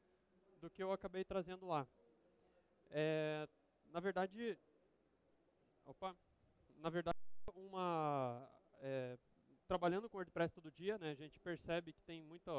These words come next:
muitos aspectos da utilização da ferramenta que podem ser melhorados aí, é, a percepção do desenvolvedor, né, o próprio entendimento de como que funciona a api. Então, é, essa palestra ela tenta dar uma,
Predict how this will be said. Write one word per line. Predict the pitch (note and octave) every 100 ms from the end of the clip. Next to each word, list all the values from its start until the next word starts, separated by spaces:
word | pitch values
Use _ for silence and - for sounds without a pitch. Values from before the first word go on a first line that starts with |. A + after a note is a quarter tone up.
| B2 - _ _ _
muitos | D#3 F#3+
aspectos | E3+ F3 E3+ - C3+
da | C#3
utilização | C3+ C#3+ C3+ C#3+ D#3
da |
ferramenta | E3 D3+ D3 E3 F3+
que | -
podem | F3+ F3+ F#3
ser | F#3
melhorados | F#3 G3 E3+ D#3 F#3+ D3
aí, | D3+ D3+ G#3+ _ _ _ _ _ _ _ -
é, | C3 C3 C3+
a |
percepção | - D#3 E3+ - F3 F3+ F3
do | D3+
desenvolvedor, | C3+ C#3 D3 C#3+ C3 C#3 E3+ E3 C#3+
né, | D3
o | C#3+
próprio | D#3+ D#3+ F#3
entendimento | F#3 D#3+ D#3+ E3+ E3+
de | C#3+
como | F#3+ F#3+
que | -
funciona | F#3 E3 F3
a | E3+
api. | - D3 D3 F#3+ - _ _ _ _ _ _ _ _
Então, | D#3+ - F#3 F#3 G3+ G3+ G3 F#3
é, | E3+ F3 F3+ E3
essa | D#3 G3
palestra | G3+ G3 G#3
ela | G#3
tenta | G#3 G#3 G#3
dar |
uma, | G#3+ G#3+ A3